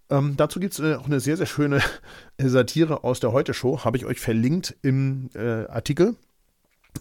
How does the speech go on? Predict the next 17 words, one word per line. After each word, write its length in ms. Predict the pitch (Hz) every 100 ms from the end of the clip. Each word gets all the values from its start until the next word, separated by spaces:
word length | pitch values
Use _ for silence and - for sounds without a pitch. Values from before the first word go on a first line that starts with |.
| 90
Ähm, 240 | 104 120 - - - -
<laughs> 420 | - - - -
äh, 260 | - 120 117 113 _ _ _ _
ja, 240 | 117 92
was 140 | - 143
soll 160 | 165
ich 100 | 151
sagen? 380 | 110 104 85 87 -
Äh, 360 | 127 127 131 120 _ _ _ _ _ _ _ _ 403 330 226 -
da 360 | 120 135 127 143
geht's 220 | 151 214
um 220 | - 165
die 160 | 160 156
Eröffnung 640 | 131 127 160 160 156 147 -
des, 500 | 123 123 - - 117 -
ähm, 280 | 120 117 113
Flüssigga-Ter-, 880 | 131 - 131 - 110 - - 107